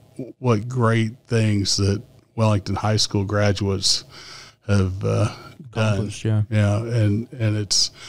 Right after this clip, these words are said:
Speaker 1: uh, you know, kinda on a interesting personal note to me, when I, we started this in twenty twelve, uh, the,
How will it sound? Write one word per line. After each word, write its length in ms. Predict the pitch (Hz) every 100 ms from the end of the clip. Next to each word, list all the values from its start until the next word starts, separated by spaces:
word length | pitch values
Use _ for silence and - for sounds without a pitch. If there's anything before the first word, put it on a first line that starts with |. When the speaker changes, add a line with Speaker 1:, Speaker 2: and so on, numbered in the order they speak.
| - - - -
Speaker 1:
uh, 340 | 110 113 113 - -
you 80 | 113
know, 220 | 110 107 -
kinda 240 | - 107
on 160 | 107 104
a 1500 | 104 208 359 359 - _ - _ - - - - 123 - -
interesting 540 | 165 113 113 - 110 98
personal 420 | 117 117 - 110
note 240 | 107 107 -
to 100 | 104
me, 220 | 113 110
when 180 | 107 107
I, 160 | 107
we 300 | - 143 113
started 380 | - - 120 110
this 220 | 107 -
in 120 | 101
twenty 400 | - - 113 101
twelve, 760 | 95 - 113 117 107 101 98 - - - - - - - - -
uh, 400 | 98 104 104 104 - - - _
the, 240 | 101 101